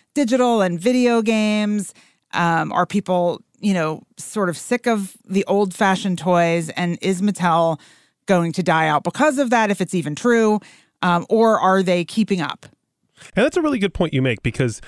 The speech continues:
Speaker 2: I, we all go into the department store of your choice or, or, or general store of your choice, and the toy aisle is very different now than it was even ten years ago.
Speaker 1: Yeah.
Speaker 2: They've got the big digital section with, like, the kids' tablets and stuff.
Speaker 1: Yeah.
Speaker 2: It's interesting.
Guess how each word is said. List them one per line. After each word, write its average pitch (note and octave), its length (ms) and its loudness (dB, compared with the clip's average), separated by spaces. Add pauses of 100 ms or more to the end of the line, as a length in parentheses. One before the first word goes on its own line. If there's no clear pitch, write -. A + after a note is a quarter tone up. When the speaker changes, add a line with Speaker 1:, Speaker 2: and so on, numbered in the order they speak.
(300)
Speaker 2:
I, - 60 -2
we D#3+ 260 0
all F#3 160 2
go E3 160 0
into D3 180 0
the C3 100 -2
department A#2+ 520 -6
store G2 460 -6
of A2 140 -4
your D3 100 -2
choice - 420 -8 (260)
or, A2+ 200 0
or, A#2+ 420 -2
or B2 100 -2 (120)
general C#3 320 0
store B2+ 380 0
of A#2 100 -6
your A2+ 80 -2
choice, G#2+ 320 -4
and D#3 120 0
the D#3+ 60 0
toy C4 360 0
aisle E3 440 0 (320)
is D#3+ 200 0
very C#4 360 0
different G3+ 440 -2
now B2+ 440 -2 (240)
than C3+ 160 0
it D3+ 100 -2
was D3+ 240 0
even D#3+ 220 0
ten C#3 240 -2
years C3 260 -2
ago. G2+ 320 -6
Speaker 1:
Yeah. E3 120 -2
Speaker 2:
They've D3 80 0
got C#3 180 -2
the C#3 80 -2
big C3+ 300 -4
digital F#3+ 360 -2
section - 440 -6
with, G2+ 100 -8
like, G#2+ 100 -8
the D#3+ 100 -4
kids' - 340 -6
tablets F#3+ 500 -4
and A2+ 120 -8
stuff. - 320 -6
Speaker 1:
Yeah. A3 300 -2
Speaker 2:
It's - 160 -4
interesting. - 520 -8